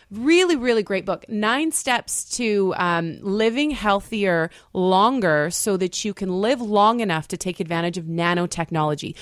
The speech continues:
So what Ray's basically saying in this book is there are a lot of things that you can do today to come up with a customized plan to extend your life so that you can live to the year twenty thirty, twenty forty.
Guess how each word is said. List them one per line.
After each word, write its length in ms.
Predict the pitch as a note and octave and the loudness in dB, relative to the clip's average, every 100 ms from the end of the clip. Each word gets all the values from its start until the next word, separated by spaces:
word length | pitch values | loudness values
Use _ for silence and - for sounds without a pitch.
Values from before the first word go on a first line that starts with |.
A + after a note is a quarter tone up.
| - - | -18 -12
So 160 | - B3+ | -2 0
what 260 | B3 C4+ A#3+ | 2 0 0
Ray's 280 | C4 D#4 | 0 0
basically 400 | - C#4 A#3+ B3+ | 0 -2 -2 -4
saying 360 | A3 G#3+ F#3+ F#3+ | -4 -2 -2 -2
in 120 | F3+ | -2
this 180 | E3 D#3 | -4 -4
book 360 | F3+ F#3 D#3+ - | 0 2 2 -2
is 140 | F3+ | -2
there 100 | F#3 | 0
are 40 | |
a 60 | F#3 | 2
lot 300 | F#3 F#3+ B3 | 2 2 2
of 80 | C4+ | 0
things 240 | A#3 G#3+ | -4 -4
that 80 | F#3+ | -6
you 140 | F#3+ | -8
can 140 | - F#3 | -6 -4
do 120 | F#3+ | -4
today 340 | - E3+ E3+ D#3+ | -6 -2 0 0
to 60 | |
come 180 | - F3 | -2 -4
up 100 | D#3+ | -4
with 80 | E3+ | -6
a 40 | |
customized 720 | - G3+ A#3+ - C4 A#3 A3+ - | -6 -4 -4 -2 -2 0 -2 -4
plan 440 | G3 E3+ D#3 D#3+ - - - | -2 0 0 -2 -8 -20 -10
to 140 | A#3+ G#3 | -4 -4
extend 640 | - - A#3+ A#3 C#4 C4+ | -4 -4 0 2 2 0
your 140 | C#4 | 0
life 520 | A3+ G3 F3 D#3 G3+ - | 2 2 2 2 -4 -6
so 240 | - A#3 | -4 -2
that 160 | G#3 - | -2 -6
you 80 | |
can 140 | G#3+ G#3 G3+ | -6 -4 0
live 300 | G#3 B3+ A3 - - _ | 2 0 -4 -20 -20 _
to 300 | - D4+ E4 | -6 0 2
the 80 | D#4 | 2
year 280 | G#3 E3 D3 | 2 0 -2
twenty 340 | - F#3 E3+ | -2 -4 -4
thirty, 300 | D#3+ E3+ D#3+ | -4 -2 -2
twenty 300 | D#3 - D3+ | -4 -6 -8
forty. 520 | D3+ - D3+ C#3+ E3 | -8 -6 -6 -4 -6